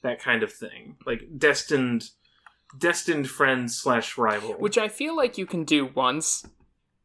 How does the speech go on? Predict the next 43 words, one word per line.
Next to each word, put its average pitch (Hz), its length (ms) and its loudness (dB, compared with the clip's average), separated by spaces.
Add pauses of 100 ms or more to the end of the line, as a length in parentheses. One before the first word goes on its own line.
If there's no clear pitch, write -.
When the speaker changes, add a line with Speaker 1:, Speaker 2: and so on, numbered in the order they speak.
(800)
Speaker 2:
But 202 280 4
if 208 140 0
it 214 80 6
Speaker 1:
Mm-hmm. 135 80 2
Speaker 2:
really 254 260 6
is 208 140 4
the 180 140 6
whole 165 240 6
cast - 520 0
is 202 220 -2
<laughs> - 40 -12
reincarnated, 226 1080 -2
Speaker 1:
<laughs> - 60 -8 (280)
Speaker 2:
then 202 200 8
we're 190 140 4
gonna 185 200 6
have 175 240 8
a 185 120 4
problem. 202 680 4
<laughs> - 40 -20 (460)
But 254 100 10
I 254 100 6
feel 339 220 0
like 320 140 2
if 285 80 4
it's, 277 160 0
like, 208 320 4
just 196 380 4
Kaiba 170 500 6
is 175 140 0
specifically 208 680 2
born 170 340 2
into 165 180 2
this 156 220 4
world 143 380 4
to 165 100 0
fight 147 280 2
the 165 80 4
Pharaoh, 131 520 4
it's 160 240 0
like, 151 160 4
okay, 123 260 -2
fine. 110 460 -8